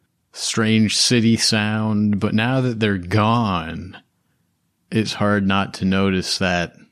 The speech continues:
silence. You look north to the door that opens to the room with a window in it, the one where you found the banshee.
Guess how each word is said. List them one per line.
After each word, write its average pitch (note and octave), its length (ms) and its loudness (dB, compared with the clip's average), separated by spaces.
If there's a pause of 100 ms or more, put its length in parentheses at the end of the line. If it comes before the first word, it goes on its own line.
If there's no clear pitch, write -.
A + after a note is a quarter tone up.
(400)
silence. - 1080 -6 (760)
You A2 160 2
look B2 200 2
north A#2 840 2 (240)
to G#2+ 760 2
the A#2 200 0
door A2 920 2 (720)
that A2 180 0
opens A2+ 460 0
to A2+ 60 -2
the G#2 140 2
room A2 300 4
with G2 160 0
a G#2 60 2
window G#2 540 4
in F2+ 140 -2
it, F2 100 -6
the F#2 100 -2
one G2+ 280 0
where F#2+ 160 2
you F#2 200 -2
found G#2 460 -2
the F#2 60 0
banshee. F#2+ 840 -2